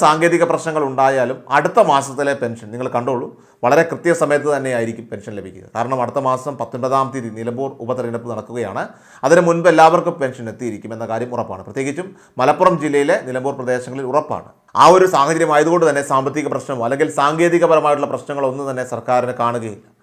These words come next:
എന്നാൽ ഈ മാസത്തിലെ മൂവായിരത്തി ഇരുന്നൂറ് രൂപ അത് കൃത്യസമയത്ത് പറഞ്ഞ ആ സമയത്ത് ജനങ്ങളിലേക്ക് എത്തിയില്ല എന്നുള്ളതാണ്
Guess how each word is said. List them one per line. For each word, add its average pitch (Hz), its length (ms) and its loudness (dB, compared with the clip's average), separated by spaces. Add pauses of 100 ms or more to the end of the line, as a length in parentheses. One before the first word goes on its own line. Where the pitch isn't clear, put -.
എന്നാൽ 202 240 6
ഈ - 20 2 (100)
മാസത്തിലെ 175 460 2
മൂവായിരത്തി 147 440 2
ഇരുന്നൂറ് 131 280 -4
രൂപ 101 100 -8 (100)
അത് 170 60 2 (120)
കൃത്യസമയത്ത് 123 640 -2
പറഞ്ഞ 127 200 0 (120)
ആ - 20 -2 (100)
സമയത്ത് 117 380 -6
ജനങ്ങളിലേക്ക് 120 560 -6 (100)
എത്തിയില്ല 117 340 -4 (120)
എന്നുള്ളതാണ് 104 400 -10